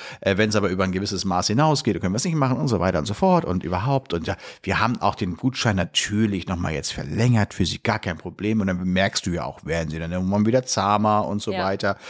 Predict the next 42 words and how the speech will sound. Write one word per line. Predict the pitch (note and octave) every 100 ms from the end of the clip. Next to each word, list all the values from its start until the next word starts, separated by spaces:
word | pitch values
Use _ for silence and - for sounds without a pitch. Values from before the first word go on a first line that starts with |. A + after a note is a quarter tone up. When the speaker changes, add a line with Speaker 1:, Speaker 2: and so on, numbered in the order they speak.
| - -
Speaker 1:
am | - G2+
Speaker 2:
Ja. |
Speaker 1:
Ende. | A2 A2+
Aber | A#2 A#2
eigentlich | B2+ G3+ G3 F3+
wollen | E3 E3+
sie | D3+
sich | D3+
doch | D3+
grad | - C#3
ganz | - B3+ -
doll | G3+
beschweren | F#3+ - G3+ C3
und | A#2
sie, | A#2+
eigentlich | - C3 G#3
wollen | A3 A3 A3
sie |
sich | -
doch | G3
auch | - G3+
gerade | G#3
ein | G#3
bisschen | G#3 G#3
aufregen, | C3 - D2 D2+
nicht? | F2 F3 - - G3
Speaker 2:
Ja. | F#3+
Speaker 1:
Und | A#2+
dann | B2+ B2 E2+ F#2 G2 F#2+
sag | C3+ D3
ich, | D3
ja, | B2 C#3 D3 F#2
und | A2+ A#2+
so | C3+ D3
und, | C3+ B2 A2+
ähm, | B2 A#2 A#2+
konnten | - - -
wir | F3+
ihnen | D#3+
ja | D3
jetzt | C3 B2+ -
helfen? | G2 E2+ C#2 -